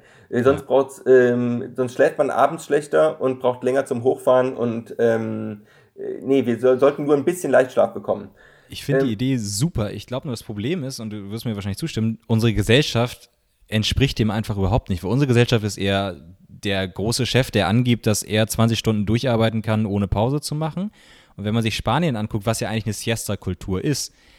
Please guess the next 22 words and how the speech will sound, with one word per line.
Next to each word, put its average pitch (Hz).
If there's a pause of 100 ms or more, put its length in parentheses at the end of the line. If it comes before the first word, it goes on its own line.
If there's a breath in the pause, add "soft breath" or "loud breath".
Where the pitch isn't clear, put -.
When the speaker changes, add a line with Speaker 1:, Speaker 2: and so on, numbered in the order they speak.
(240 soft breath)
Speaker 2:
die 127
fordern 127
jetzt 117
ja 110
immer 120
mehr 117
und 98
setzen 110
sich 104
auch 98
immer 107
mehr 95
durch, 113
dass 104
diese 95
Siesta 104
abgeschafft -
wird, 98
damit 101
man 101
mit 98
den, 92